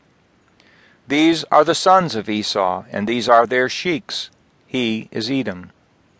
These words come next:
And Abraham came to be father to Isaac. The sons of Isaac were Esau and Israel. Flee, let yourselves give way. Go down deep in order to dwell, O inhabitants of Dedan.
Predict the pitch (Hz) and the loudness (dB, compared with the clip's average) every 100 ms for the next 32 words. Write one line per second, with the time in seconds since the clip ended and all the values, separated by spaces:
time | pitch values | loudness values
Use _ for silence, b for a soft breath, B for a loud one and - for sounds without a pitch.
0 | _ _ b b b b b b 170 175 | _ _ b b b b b b 0 4
1 | 214 190 156 147 131 127 156 151 147 147 | 4 4 4 6 4 4 0 2 -2 -2
2 | - 151 147 147 143 151 151 175 - 98 | 4 6 6 4 -4 2 4 4 2 -2
3 | 92 - _ _ _ - - 143 156 123 | -2 -10 _ _ _ -10 0 2 4 0
4 | 110 107 107 107 117 113 - 127 123 143 | -4 2 4 4 4 2 2 -4 -4 -4
5 | 147 - 92 90 - 104 101 - 120 117 | -4 -2 -2 -4 -8 -6 -6 -6 -6 -4
6 | 107 90 87 - _ _ _ _ _ _ | -4 -6 -8 -18 _ _ _ _ _ _
7 | b b b b b b - 190 226 123 | b b b b b b -2 4 4 2
8 | 101 _ _ _ 117 127 160 151 175 165 | -6 _ _ _ 2 2 4 2 6 6
9 | 143 - 156 135 143 156 123 95 _ _ | 4 -2 -2 0 2 2 0 -4 _ _
10 | _ _ - 117 147 156 156 160 147 165 | _ _ 0 4 6 6 6 6 4 -2
11 | 156 117 120 131 139 131 127 110 127 160 | 0 -2 4 4 4 2 -4 0 4 6
12 | 131 92 - 104 104 110 113 104 104 101 | 4 0 -2 -2 0 4 2 2 -6 -8
13 | - - 95 113 107 113 110 123 | -6 -8 -6 -4 -2 0 -2 -2